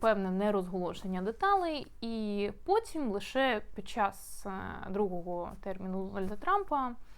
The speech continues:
стало зрозуміло, що про це абсолютно не повідомляли тих жертв, яких там розбещував на своїх вілах, яких продавав цей Джефрі Епштейн. І тому Дональду Трампу довелося звільняти з цього свого міністра праці,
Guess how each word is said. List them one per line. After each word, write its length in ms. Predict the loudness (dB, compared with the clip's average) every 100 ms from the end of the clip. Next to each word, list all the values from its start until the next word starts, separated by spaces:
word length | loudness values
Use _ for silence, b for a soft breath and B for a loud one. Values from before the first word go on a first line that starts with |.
| B B B B B -10
стало 340 | 2 4 4
зрозуміло, 560 | 2 2 2 2 0 0
що 180 | 0 0
про 140 | 0
це 320 | 0 0 0 -2
абсолютно 540 | -6 -6 -6 -2 0
не 200 | 0 -2
повідомляли 640 | -4 -6 -4 -2 -2 -2 -2
тих 400 | -2 -2 -2 -6
жертв, 520 | -6 -2 -2 -2 -6 -6
яких 340 | -6 -6 -6
там 200 | -4 -4
розбещував 600 | -4 -2 -2 -2 -4 -4
на 120 | -4
своїх 460 | -4 -4 -6 -6 -4
вілах, 360 | -2 0 -2
яких 240 | -6 -8 -8
продавав 520 | -6 -6 2 2 2
цей 220 | -2 -2 0
Джефрі 320 | 0 -2 -2
Епштейн. 500 | -4 -6 -6 -6 -8 -12 B B B B B B
І 100 | -2
тому 220 | 0 2 4 4
Дональду 320 | 4 2 0
Трампу 500 | 2 2 2 0 2
довелося 640 | 2 2 0 2 0 0 0
звільняти 560 | 2 2 4 2 0
з 100 | -6
цього 380 | -4 -4 -2 -4
свого 300 | -4 -6 -4
міністра 460 | -2 -2 -4 -6 -6
праці, 580 | 4 6 6 2 -4